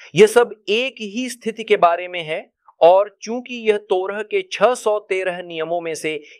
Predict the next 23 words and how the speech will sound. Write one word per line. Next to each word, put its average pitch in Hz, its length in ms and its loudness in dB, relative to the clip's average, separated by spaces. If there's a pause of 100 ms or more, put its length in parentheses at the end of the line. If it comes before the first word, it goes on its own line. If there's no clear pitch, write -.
एक 208 280 2
होने 190 320 -8
के 185 160 -6
उच्च 233 400 -10
दर्जे 156 380 0
पर 156 160 -2
पहुंच 139 320 -6
गया 135 220 0
है, 107 240 -12 (360)
इसलिए 190 640 -2 (200)
हमें 208 240 0
शायद 202 560 -2 (160)
यह 202 160 4
मान 175 240 0
लेना 151 300 -6
चाहिए 131 540 -6 (240)
कि 220 80 -2
इन 233 360 -4
तीन 294 360 -4
पदों 214 360 2
में 208 180 -8
प्रस्तुत 180 460 -6
परिदृश्य 160 720 -4